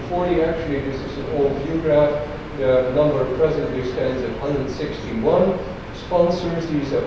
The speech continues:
private and corporate donors that help to support this, uh, project. The fi-, finances, for instance, of the, uh, big,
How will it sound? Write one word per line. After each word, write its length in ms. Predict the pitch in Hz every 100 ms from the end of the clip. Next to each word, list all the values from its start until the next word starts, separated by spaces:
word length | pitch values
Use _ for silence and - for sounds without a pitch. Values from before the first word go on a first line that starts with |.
| 170
private 400 | 175 185 180 165
and 180 | - -
corporate 480 | 175 175 175 120
donors 540 | - 196 196 196 196 196 - - - 156
that 200 | 151 151
help 340 | 160 151 -
to 440 | 151 147 143 139 135
support 540 | - 139 139 135 131 127
this, 360 | 127 127 -
uh, 200 | 117 113 113
project. 340 | 123 - - - - -
The 380 | 110 120 117 -
fi-, 160 | 170
finances, 560 | 185 190 175 170 160 147 151
for 100 | 143
instance, 320 | 139 139 -
of 160 | 127 123 -
the, 160 | 120 113 110 - - 117
uh, 220 | 117 117
big, 260 | 143 139